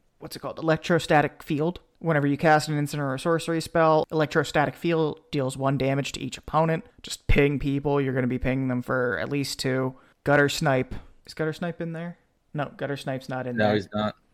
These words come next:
Speaker 2: Goblin Electromancer's in here, which is good.
Speaker 1: Is he the one that gives
Speaker 2: He, he's the one that reduces instant and sorcery spells.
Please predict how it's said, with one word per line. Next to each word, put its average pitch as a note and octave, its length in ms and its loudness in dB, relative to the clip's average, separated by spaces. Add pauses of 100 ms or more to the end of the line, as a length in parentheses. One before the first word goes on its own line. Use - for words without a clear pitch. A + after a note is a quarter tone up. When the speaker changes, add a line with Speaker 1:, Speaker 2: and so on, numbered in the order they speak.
Speaker 2:
Goblin F3 300 10
Electromancer's G#2 800 6
in G2 100 0
here, F#2 200 2
which F#2 160 -4
is F2+ 120 -2
good. F2+ 200 2
Speaker 1:
Is - 60 -20 (160)
he G3 80 0
the G#3+ 100 0
one G#3 120 0
that G3+ 140 -2
gives F#3+ 340 -6
Speaker 2:
He, - 100 -2 (280)
he's C#3+ 120 2
the E3 60 10
one D3+ 120 10
that C#3 140 10
reduces G#2+ 580 6 (340)
instant A2+ 340 2
and F#2+ 120 0
sorcery G2 440 6
spells. G2+ 520 2